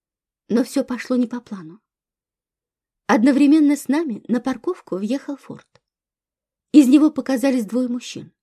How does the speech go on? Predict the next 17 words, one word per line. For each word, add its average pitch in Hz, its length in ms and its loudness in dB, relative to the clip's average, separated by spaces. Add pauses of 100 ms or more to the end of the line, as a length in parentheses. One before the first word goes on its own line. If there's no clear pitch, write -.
(960)
Один 226 300 -2
из 202 180 -4
них, 285 260 -6 (100)
тот, 247 160 -4
что - 180 -4
постарше, - 580 -16 (520)
с - 140 -8
Николаем 311 460 4
был 254 160 -2
знаком. 254 480 -14 (1040)
Направился 311 600 2
к - 100 -6
его 277 180 2
Мерседесу 269 640 -2
и 233 200 -6
приветливо 254 520 -4
улыбнулся. 247 640 -8